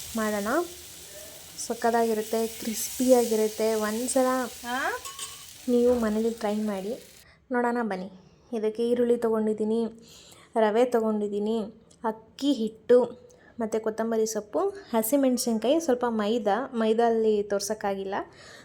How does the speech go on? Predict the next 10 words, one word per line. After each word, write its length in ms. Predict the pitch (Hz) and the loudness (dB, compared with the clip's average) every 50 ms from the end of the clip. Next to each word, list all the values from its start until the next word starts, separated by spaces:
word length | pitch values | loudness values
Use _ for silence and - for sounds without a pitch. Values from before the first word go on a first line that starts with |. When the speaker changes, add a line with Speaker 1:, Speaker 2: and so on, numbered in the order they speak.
| - | -12
Speaker 1:
So, 200 | - - 330 320 | 0 2 2 4
ನೀವು 180 | 302 302 285 277 | 4 2 2 2
ಒಂದು 600 | 269 262 254 247 233 233 226 220 220 214 214 208 | 2 2 2 2 2 2 4 4 4 2 2 0
ಮೂರು 280 | - 226 226 240 240 240 | -2 -2 -2 0 0 0
ನಾಲ್ಕು 440 | 233 226 214 214 214 214 - - - | 0 0 0 0 -2 -4 -8 -6 -2
ಟೇಬಲ್ 320 | 226 220 220 214 220 220 | 0 0 2 2 2 0
ಸ್ಪೂನ್ 420 | 220 - - - 320 349 330 269 220 | 0 -2 -2 -2 0 0 0 0 0
ಮೈದಾನ 400 | 214 202 208 220 208 214 208 240 277 - - - | 2 2 0 0 0 0 -2 -2 -2 -4 -4 -2
ಆ್ಯಡ್ 260 | 208 208 208 202 208 | -2 0 0 0 -2
ಮಾಡ್ಕೊಳ್ಳಿ. 440 | 202 165 156 - - - - - | -2 -4 -4 -6 -8 -10 -10 -10